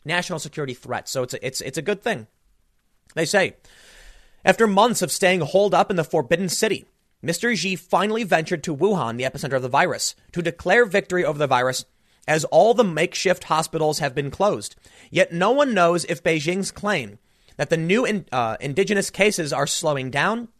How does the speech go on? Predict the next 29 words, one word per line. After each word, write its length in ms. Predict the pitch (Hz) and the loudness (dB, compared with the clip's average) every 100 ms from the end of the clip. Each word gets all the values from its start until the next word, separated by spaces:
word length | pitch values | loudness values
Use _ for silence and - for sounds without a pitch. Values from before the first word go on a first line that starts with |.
| 131 | -6
are 80 | |
true 320 | 135 - 277 202 | -6 -4 0 2
or 160 | 135 | 2
not, 240 | 180 165 - _ _ _ _ | -2 -2 -6 _ _ _ _
given 160 | 143 156 | -6 -2
the 60 | 185 | 2
long-standing 760 | 160 185 202 - 175 175 175 | 4 4 0 -2 -2 -2 -4
doubt 340 | 120 160 - - _ _ | 0 0 0 -10 _ _
about 160 | - 160 | -4 -2
the 80 | 151 | 0
veracity 600 | 135 143 175 175 160 139 | 2 4 4 2 -4 -4
of 120 | 139 - | -6 -4
any 240 | 165 214 | -2 0
official 320 | 202 175 170 | 0 0 -2
Chinese 340 | 147 151 147 139 | -4 -4 -4 -6
statistics 540 | 123 233 170 131 - - _ _ _ | 0 0 0 -4 -6 -12 _ _ _
and 100 | 156 | -4
the 60 | 160 | 0
party's 400 | - 196 208 - | 4 4 4 -2
failure 280 | 180 165 170 | 0 0 0
to 140 | - | -2
act 260 | 131 131 - | -2 -4 -8
in 100 | 147 | -8
the 120 | - | -4
early 280 | 139 139 127 | -4 -4 -4
days 200 | 113 117 | -6 -6
of 60 | |
the 60 | 117 | -4
coronavirus, 480 | 180 190 147 143 | -2 2 2 0